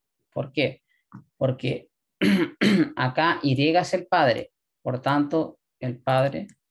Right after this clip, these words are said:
tiene que ser después. Primero tiene que ser el hijo. ¿Ya? Eso lo quería hacer. Y eso debería dejar un nodo Y, un árbol Y,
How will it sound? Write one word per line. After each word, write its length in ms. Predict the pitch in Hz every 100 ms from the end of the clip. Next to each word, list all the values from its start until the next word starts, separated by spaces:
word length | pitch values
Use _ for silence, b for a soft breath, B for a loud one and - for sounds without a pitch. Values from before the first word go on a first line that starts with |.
| - - -
tiene 240 | 131 117
que 100 | 123
ser 180 | 135 127
después. 360 | 139 139 139 117 _ _ _ b -
Primero 360 | 120 131 131
tiene 200 | 139 131
que 80 | 131
ser 180 | - 135
el 120 | 110
hijo. 240 | - - _ _ _ _ _ - - _ _ _ _ _ _ _ _ _ -
¿Ya? 260 | - 147 - - _ _ _ _ -
Eso 220 | 135 170
lo 120 | 156
quería 300 | 143 135 120
hacer. 180 | 120 - _ _ _ _ _ b b b -
Y 160 | 147
eso 200 | 165 190
debería 300 | 175 165 160
dejar 360 | 160 170 170 -
un 180 | 160 143
nodo 260 | 143 147 143
Y, 340 | 127 165 180 143 135 196 -
un 160 | 139 127
árbol 280 | 143 147
Y, 280 | 151 151 147